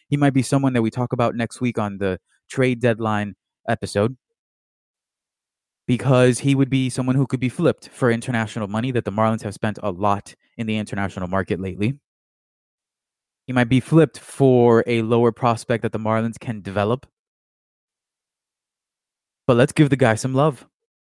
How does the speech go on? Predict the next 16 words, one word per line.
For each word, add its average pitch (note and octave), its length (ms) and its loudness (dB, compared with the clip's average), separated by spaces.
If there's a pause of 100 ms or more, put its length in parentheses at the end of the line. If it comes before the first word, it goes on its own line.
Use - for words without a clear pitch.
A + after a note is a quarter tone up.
(240)
And C3 100 -8
not C3 200 -2
just C#3 240 0
him, D3+ 340 -4 (460)
all F3 180 4
of D#3+ 80 2
them. G#2+ 280 -4 (1800)
Again, C3+ 460 0
Bryce, C3+ 300 2
Garcia, C#3+ 400 -4
Romo, C#3 320 -2
Nick C3+ 180 -6
Anderson C#3 420 -6
combined C3 380 -2
for B2+ 120 -8
thirteen D3+ 600 -4